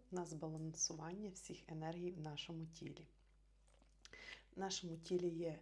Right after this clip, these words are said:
енергетичні меридіани, які створюють замкнене, е, коло. І цією вправою ми це коло поновлюємо, і по нашому тілу краще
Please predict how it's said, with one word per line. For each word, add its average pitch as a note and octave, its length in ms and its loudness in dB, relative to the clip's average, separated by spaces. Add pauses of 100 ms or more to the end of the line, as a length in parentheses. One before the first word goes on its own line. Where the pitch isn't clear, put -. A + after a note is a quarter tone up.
енергетичні D#3 720 -2
меридіани, D#3+ 720 0 (880)
які A3 460 4 (120)
створюють F3+ 720 2
замкнене, E3 680 2 (160)
е, D#3 380 -4
коло. D#3 320 -2 (880)
І E3 280 4 (120)
цією E3 260 4
вправою F3+ 580 4 (160)
ми F3 240 2 (100)
це - 160 -2
коло F#3 440 -2 (240)
поновлюємо, D#3 720 0 (160)
і D#3+ 120 -4 (320)
по E3 80 -4
нашому D#3+ 340 -2
тілу G#3 280 -4 (140)
краще D#3 560 -4